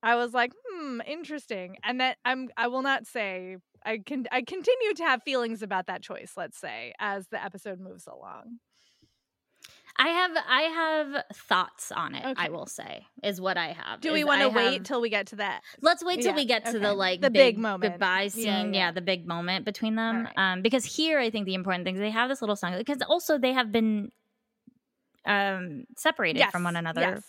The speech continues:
Speaker 2: for however long.
Speaker 1: No, it, I, this moment I was fine with. I was like, "This is a
Speaker 2: Yeah.
Speaker 1: nice moment. This feels
Speaker 2: This is a
Speaker 1: fine."
Speaker 2: nice
Speaker 1: Yeah.
Speaker 2: moment. Um, there's a cut to, like, Perrin, who is by himself, and I assumed it was 'cause he was brooding.
Speaker 1: Mm-hmm.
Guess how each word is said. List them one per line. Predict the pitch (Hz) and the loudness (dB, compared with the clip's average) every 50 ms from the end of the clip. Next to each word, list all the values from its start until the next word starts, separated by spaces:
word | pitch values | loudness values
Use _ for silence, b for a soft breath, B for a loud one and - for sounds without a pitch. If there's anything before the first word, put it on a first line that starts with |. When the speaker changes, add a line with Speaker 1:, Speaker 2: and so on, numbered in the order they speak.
| - | -6
Speaker 2:
for | - 180 175 175 185 | -2 -2 -2 -2 -2
however | - 190 175 170 165 160 165 170 | 0 0 2 2 2 0 -2 -4
long. | 165 - 320 | -2 4 6
Speaker 1:
No, | 330 302 269 277 | 6 8 8 6
it, | 269 311 349 - - | 4 2 0 2 6
I, | 294 320 381 392 254 - | 8 8 8 8 4 -4
this | 240 247 262 381 494 554 - 427 | -14 -6 0 0 0 0 0 -4
moment | 427 415 381 370 339 | -4 -4 -2 0 0
I | 277 254 | 2 2
was | 254 262 - | 2 0 0
fine | - 294 247 233 220 | 0 0 0 0 0
with. | 196 196 | -4 -2
I | 220 | -2
was | 208 208 | -2 -2
like, | 220 233 240 | -4 -4 -4
"This | 359 381 - | -4 -4 -4
is | 392 359 | 0 4
a | 247 | 4
Speaker 2:
Yeah. | 247 190 | 4 6
Speaker 1:
nice | 240 220 226 226 233 | 4 2 0 -2 -6
moment. | 208 190 180 170 170 175 - | -8 -8 -8 -10 -14 -12 -8
This | 226 240 - | -8 -8 -6
feels | - 330 311 320 | -4 2 2 2
Speaker 2:
This | 320 320 | 2 2
is | 349 370 320 | 0 0 2
a | 339 | 2
Speaker 1:
fine." | 302 | 4
Speaker 2:
nice | 269 240 233 208 214 185 170 | 4 2 2 0 0 -2 -2
Speaker 1:
Yeah. | 170 196 175 175 185 | -2 -4 -6 -8 -10
Speaker 2:
moment. | 196 190 - B B B B B B B B B B | -12 -16 -18 B B B B B B B B B B
Um, | 214 214 208 208 208 202 208 208 190 - | 0 2 2 2 0 -2 -2 -4 -6 -2
there's | - 220 214 202 | 0 0 0 2
a | 196 196 190 | 0 -2 -2
cut | - - 196 - - | -2 -4 -4 -4 -4
to, | - 196 | -4 -4
like, | 175 170 165 - | -4 -4 -4 -6
Perrin, | - - 254 233 226 220 214 214 220 | -6 -2 0 0 2 0 0 0 -2
who | 208 196 | -2 -2
is | 185 175 165 | -4 -4 -4
by | 180 170 | -4 -4
himself, | 170 175 170 - - - 226 202 190 185 185 185 180 - | -4 -6 -8 -10 -4 -2 0 2 2 2 0 -2 -2 -2
and | 175 165 | 0 0
I | 165 170 170 165 165 147 | 2 2 0 0 -2 -2
assumed | 131 - - 175 170 170 | -4 -4 -6 -8 -6 -4
it | 151 | -6
was | - 170 | -6 -8
'cause | - - 165 - | -10 -12 -12 -12
he | 156 | -12
was | - 165 | -14 -12
brooding. | - - 247 240 220 208 196 185 180 180 180 185 175 - _ - | -4 0 0 2 2 2 0 0 0 -2 -4 -6 -6 -10 _ -6
Speaker 1:
Mm-hmm. | 240 277 226 202 220 208 196 190 190 185 185 202 | -6 -6 -6 -6 -8 -10 -10 -12 -12 -12 -14 -14